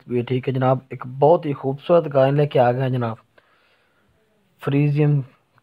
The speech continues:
क्रॉस है जनाब, ऑस्ट्रेलियन फ्रीजियन क्रॉस, वारा सोना है दूसरा जी, नहायत खूबसूरत ते दूजा वारा सोना गां ने,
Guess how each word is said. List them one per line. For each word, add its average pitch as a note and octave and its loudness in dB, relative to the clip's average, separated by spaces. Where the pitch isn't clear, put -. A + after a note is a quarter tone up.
क्रॉस A#2+ 2
है A2+ -6
जनाब, D2+ -12
ऑस्ट्रेलियन C#3 -4
फ्रीजियन C3 -4
क्रॉस, A#2 -6
वारा C#3 2
सोना C#3+ -2
है A#2 -4
दूसरा C#3 -2
जी, C#3+ -4
नहायत C3 -4
खूबसूरत E3 -2
ते D3 -6
दूजा C3 0
वारा C3+ 2
सोना C3 -6
गां A#2+ -6
ने, A#2 -8